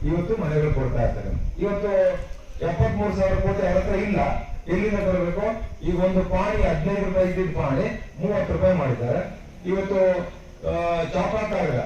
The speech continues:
ನೀವು ಯಾವುದೇ ಕೆಲ್ಸಕ್ಕೆ ಹೋದ್ರೂ ಚಾಪಾ ಕಾಗದ ಬೇಕು. ಇಪ್ಪತ್ತು ರೂಪಾಯಿ ಇರ್ತಕ್ಕಂಥದ್ದನ್ನ ನೂರು ರೂಪಾಯಿ ಮಾಡಿದ್ದಾರೆ.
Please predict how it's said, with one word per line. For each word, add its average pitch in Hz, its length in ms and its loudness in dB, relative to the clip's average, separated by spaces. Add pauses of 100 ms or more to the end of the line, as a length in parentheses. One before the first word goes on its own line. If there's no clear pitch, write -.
ನೀವು 175 200 2 (120)
ಯಾವುದೇ 196 360 2
ಕೆಲ್ಸಕ್ಕೆ 190 360 -2
ಹೋದ್ರೂ 180 200 0
ಚಾಪಾ 175 340 2
ಕಾಗದ 160 260 0 (120)
ಬೇಕು. 117 200 -2 (360)
ಇಪ್ಪತ್ತು 151 380 2
ರೂಪಾಯಿ 190 300 4
ಇರ್ತಕ್ಕಂಥದ್ದನ್ನ 185 680 0 (360)
ನೂರು 196 320 2
ರೂಪಾಯಿ 165 300 2
ಮಾಡಿದ್ದಾರೆ. 113 380 0